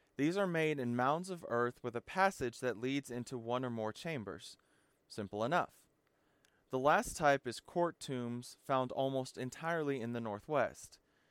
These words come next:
These are made up of four rectangular chambers made with large slabs of rock. Human remains, cremated or not,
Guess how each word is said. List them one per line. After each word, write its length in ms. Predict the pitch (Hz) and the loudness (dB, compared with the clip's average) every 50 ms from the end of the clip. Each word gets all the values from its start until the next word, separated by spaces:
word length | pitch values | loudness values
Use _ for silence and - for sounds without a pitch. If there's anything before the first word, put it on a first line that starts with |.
| _ _ _ _ _ - | _ _ _ _ _ 0
These 220 | 143 151 165 190 | 0 2 2 2
are 100 | 208 196 | 0 0
made 260 | 180 170 165 156 156 | 2 2 2 4 6
up 220 | 151 151 147 - - | 6 6 6 6 2
of 120 | 127 120 | 0 -2
four 420 | - - - 151 151 160 165 156 | -2 -8 -6 -2 -2 0 0 0
rectangular 680 | 135 135 147 156 - - 180 170 170 175 175 175 180 170 | 0 0 0 0 -2 -6 -8 -6 -4 -4 -4 -4 -4 -6
chambers 720 | - - - 151 131 120 117 113 117 117 113 117 117 120 | -6 -8 -4 -2 -2 -2 -2 -2 -2 -2 -2 -2 -4 -4
made 280 | 123 123 123 123 120 120 | -2 -2 -2 -2 -2 -4
with 180 | 120 113 107 | -6 -6 -6
large 500 | 113 107 113 120 127 131 139 143 139 - | -6 -2 0 2 4 2 2 0 -4 -8
slabs 400 | - - 123 113 110 104 98 104 | -4 0 2 2 2 2 0 -4
of 140 | 107 104 117 | -10 -6 0
rock. 420 | 131 135 120 92 55 52 - - _ _ _ _ _ _ _ _ _ _ _ _ | 2 2 2 2 0 -6 -14 -20 _ _ _ _ _ _ _ _ _ _ _ _
Human 360 | _ - 160 165 170 180 190 | _ -4 -2 0 0 0 0
remains, 640 | 190 180 156 139 127 123 120 117 120 123 - - - - | 0 0 2 2 2 2 0 -2 -4 -6 -10 -12 -14 -10
cremated 500 | - - 139 135 131 127 120 117 110 104 | -6 -4 -2 -2 0 0 0 -2 -2 -4
or 120 | 110 110 | -4 -4
not, 400 | 117 147 185 190 165 147 147 131 | 0 2 2 4 4 4 2 0